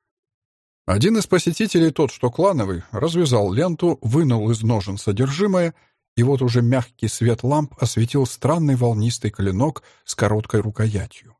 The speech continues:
Сталь клинка напоминала булат из узоров, выделялся стилизованный человечек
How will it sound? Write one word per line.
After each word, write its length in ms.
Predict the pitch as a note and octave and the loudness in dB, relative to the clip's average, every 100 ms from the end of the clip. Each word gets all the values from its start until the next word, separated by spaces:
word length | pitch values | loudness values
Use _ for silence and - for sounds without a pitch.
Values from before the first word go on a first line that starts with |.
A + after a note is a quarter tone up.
| _ _ _ _ _ _ | _ _ _ _ _ _
Сталь 360 | - - C#3+ B2+ | -6 0 2 2
клинка 420 | B2+ B2+ A#2 C#3+ | 0 0 2 2
напоминала 580 | B2 A2+ A2 A2+ A2+ G#2+ | 0 -2 -2 0 0 0
булат 440 | G#2 G#2+ C3 C3 | 0 0 0 0
из 120 | F#2 | -4
узоров, 480 | F#2 F#2+ B2 A#2+ G#2 | -8 -2 0 0 -2
выделялся 640 | G#2+ G#2+ G#2+ A2+ C#3 C3 B2 | -4 -2 2 2 2 0 -4
стилизованный 720 | - A#2+ A#2+ A2+ C#3 C3 A#2 | -2 0 0 0 0 0 0
человечек 640 | A#2 A2 A2 D3 - C3+ | 0 0 0 0 -2 -4